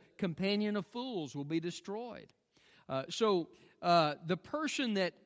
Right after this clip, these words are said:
delights in God's Word sees this instruction and seeks out the right kinds of relationships. Uh, verse one says he doesn't follow the advice of the wicked.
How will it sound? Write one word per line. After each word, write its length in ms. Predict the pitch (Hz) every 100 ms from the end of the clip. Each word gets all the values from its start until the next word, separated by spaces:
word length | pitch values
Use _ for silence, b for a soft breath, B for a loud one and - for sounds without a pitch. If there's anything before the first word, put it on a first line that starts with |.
| _
delights 540 | 156 180 214 247 285 254
in 140 | 214
God's 360 | 180 190 180 165
Word 440 | 233 254 220 151 -
sees 540 | - - 269 269 240 190
this 220 | 214 -
instruction 920 | 165 156 - 240 254 - 151 139 160 b b b -
and 160 | 156
seeks 480 | 135 - 269 214 -
out 320 | 233 226 214
the 100 | 175
right 320 | 160 180 208 -
kinds 440 | - 202 196 196 160
of 140 | 147
relationships. 1120 | 156 151 185 208 - 135 - 120 92 - - - B B B
Uh, 280 | 165 156 143
verse 300 | 156 220 220
one 260 | 208 214 233
says 340 | - 175 147
he 100 | 190
doesn't 380 | 170 202 190 160 - B B _ -
follow 340 | 190 220 190
the 220 | 165 170
advice 880 | 151 135 131 170 208 143 120 - - -
of 180 | 139 139
the 80 |
wicked. 420 | 147 180 - 85